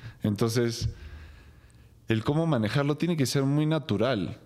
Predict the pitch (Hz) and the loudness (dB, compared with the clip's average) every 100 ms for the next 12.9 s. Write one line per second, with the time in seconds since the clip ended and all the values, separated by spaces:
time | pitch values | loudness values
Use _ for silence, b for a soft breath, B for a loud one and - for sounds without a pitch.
0 | - 110 87 92 101 101 120 110 135 139 | -6 -2 0 0 0 0 0 0 0 2
1 | 143 131 110 107 127 143 - 110 92 101 | 0 0 0 0 0 0 0 0 0 0
2 | 107 113 104 110 113 113 101 101 107 107 | 2 2 2 2 2 2 0 0 2 2
3 | 110 104 95 90 - 110 104 - 92 95 | 2 2 2 0 0 -2 -2 0 0 2
4 | - 107 98 - 117 - 107 - 98 104 | 0 -2 -2 -4 -4 -2 -2 2 2 2
5 | 107 104 101 107 107 - 113 - 104 107 | 2 0 0 0 -2 0 -2 0 0 0
6 | 92 92 - 110 - 110 101 95 - B | 0 -2 -2 -4 -2 -2 0 -2 -10 B
7 | B B B B B B - - - - | B B B B B B -20 -20 -14 -6
8 | - - - - - - 113 - - 110 | -6 -6 -12 -10 -8 -2 -2 0 -2 0
9 | 117 113 151 160 147 127 147 147 160 156 | 2 2 2 2 2 2 2 0 -2 0
10 | 131 110 147 170 156 - - - - 107 | 0 0 0 -2 -4 -8 -20 -16 -6 -2
11 | 107 110 120 - 131 131 135 135 120 - | -2 -2 0 0 0 2 2 2 -2 -6
12 | B - 120 123 110 113 110 107 | B -2 0 2 2 2 2 0